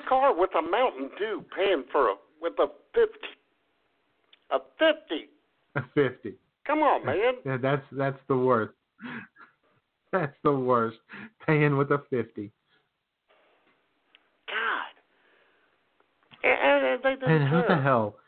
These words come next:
Speaker 2: And who the hell carries around a fifty dollar bill? And they, no,
Speaker 1: Well,
Speaker 2: come
Speaker 1: I
Speaker 2: on.
Speaker 1: don't know.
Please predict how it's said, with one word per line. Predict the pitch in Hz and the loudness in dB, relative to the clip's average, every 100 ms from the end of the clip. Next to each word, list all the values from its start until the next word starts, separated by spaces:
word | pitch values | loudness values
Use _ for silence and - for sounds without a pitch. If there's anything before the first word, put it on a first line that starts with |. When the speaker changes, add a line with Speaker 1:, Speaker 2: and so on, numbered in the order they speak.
| _ _ _ _ _ _ _ _ _ _ _ _ _ _ _ _ _ _ _ _ _ - | _ _ _ _ _ _ _ _ _ _ _ _ _ _ _ _ _ _ _ _ _ 0
Speaker 2:
And | 220 | 2
who | 202 233 | 4 2
the | 196 | 2
hell | 202 196 | 2 0
carries | - 185 170 | 0 -2 0
around | 160 160 160 | -2 -2 -2
a | 131 - | -4 -8
fifty | 139 135 | -8 -6
dollar | 131 127 | -6 -6
bill? | 117 110 - _ _ _ - - | -6 -8 -10 _ _ _ -12 -6
And | 185 180 | -6 -6
they, | 180 | -8
no, | |
Speaker 1:
Well, | - 277 294 294 | -6 -2 0 2
Speaker 2:
come | 220 | 2
Speaker 1:
I | |
Speaker 2:
on. | 240 | 0
Speaker 1:
don't | 240 208 | -2 -6
know. | 202 202 311 | -10 -6 -6